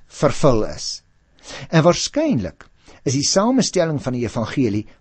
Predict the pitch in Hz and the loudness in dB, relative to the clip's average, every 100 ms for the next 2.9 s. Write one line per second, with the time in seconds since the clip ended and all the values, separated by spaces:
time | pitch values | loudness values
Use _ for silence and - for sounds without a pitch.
0 | - 160 131 143 - 135 113 123 - 175 | 0 2 4 2 2 2 2 0 2 0
1 | 117 113 127 139 131 127 131 143 - 131 | 2 -2 -2 -6 -6 -2 -2 -4 -2 0
2 | 120 120 170 170 175 269 220 - | 0 2 4 4 4 2 0 -4